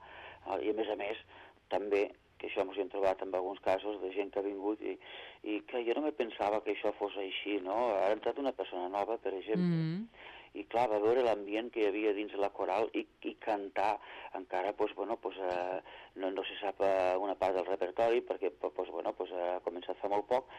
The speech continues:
Speaker 1: però aquesta persona s'ho està passant bé perquè a poc a poc va progressant, cada vegada se sent musicalment, perquè per,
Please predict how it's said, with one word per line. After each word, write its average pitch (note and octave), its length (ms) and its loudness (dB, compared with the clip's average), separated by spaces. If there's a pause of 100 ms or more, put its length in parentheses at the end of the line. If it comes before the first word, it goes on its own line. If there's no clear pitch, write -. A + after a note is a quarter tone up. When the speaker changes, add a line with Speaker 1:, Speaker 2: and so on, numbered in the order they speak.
(200)
Speaker 1:
però A2+ 140 4
aquesta C#3+ 240 2
persona C#3+ 340 -2
s'ho C#3 140 -2
està C3 180 -2
passant B2+ 400 0
bé C#3+ 160 6
perquè C3 240 -2
a - 80 -10
poc B2+ 160 0
a C#3 60 2
poc C#3 260 2 (320)
va C3 160 2
progressant, C#3+ 640 6 (220)
cada C3 240 4
vegada B2 260 6
se B2 160 -8
sent C3 220 0
musicalment, A#2+ 640 2 (340)
perquè G#2 300 2 (100)
per, G#2+ 200 4